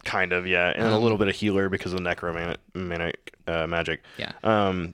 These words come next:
Speaker 1: their, their signifier is a black phoenix. Um, and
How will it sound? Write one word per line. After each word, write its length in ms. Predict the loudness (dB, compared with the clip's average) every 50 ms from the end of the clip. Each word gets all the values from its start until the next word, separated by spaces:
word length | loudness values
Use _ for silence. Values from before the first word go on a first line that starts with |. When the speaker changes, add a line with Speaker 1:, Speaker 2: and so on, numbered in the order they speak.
| -6 0
Speaker 1:
their, 260 | 2 4 4 4 0 0
their 260 | 2 2 4 4 4
signifier 840 | 2 2 2 2 2 2 2 0 4 4 2 4 4 2 0 0 -4 _ -2
is 220 | 0 2 2 2 2
a 400 | 2 4 4 4 2 2 0 -4 -10 -20 _ _ _ -20 -20 -14 -2
black 360 | 0 2 4 4 2 2 0
phoenix. 680 | -6 -14 -4 -2 -2 0 0 0 -2 -2 -6 -8 -8 -10 -14 -20 _ _ _ -8
Um, 540 | -6 -4 -2 -2 -2 -2 -4 -6 -8 -10 -14 _ _ _ _ _ _ _ _ _ _ _ _ _ _ _ _ -16 -10 -4
and 580 | 0 0 2 2 2 0 -2 -4 -6 -8 -8 -12